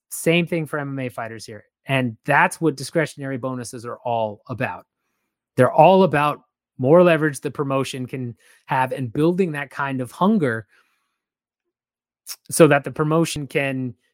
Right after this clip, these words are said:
get fighters to compete against each other for those bonuses, all while, you know, handing out money as they see fit and really saving themselves money in the long term. It's a brilliant business strategy.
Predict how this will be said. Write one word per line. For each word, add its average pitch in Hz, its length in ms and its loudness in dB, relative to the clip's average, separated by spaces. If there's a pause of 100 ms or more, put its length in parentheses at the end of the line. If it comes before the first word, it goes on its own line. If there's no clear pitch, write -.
get 147 180 -4
fighters 143 440 0
to 127 480 -2
compete 262 300 6
against 196 260 4
each 147 140 -2
other 143 200 0
for 180 320 2
those 165 240 2
bonuses, 131 640 -4 (360)
all 190 320 8
while, 143 600 0 (1200)
you 160 120 0
know, 135 280 -4
handing 165 300 -2
out 156 180 -4
money 151 220 -6
as 135 100 -8
they 147 140 -6
see 151 160 -8
fit 147 340 -8
and 135 380 -8 (300)
really 196 240 2
saving 202 340 2
themselves 180 320 0
money 190 180 0
in 202 60 0
the 202 80 -2
long 254 200 2
term. 123 220 -10
It's 180 160 0
a 226 80 6
brilliant 220 640 2 (380)
business 139 380 -8
strategy. 101 640 -14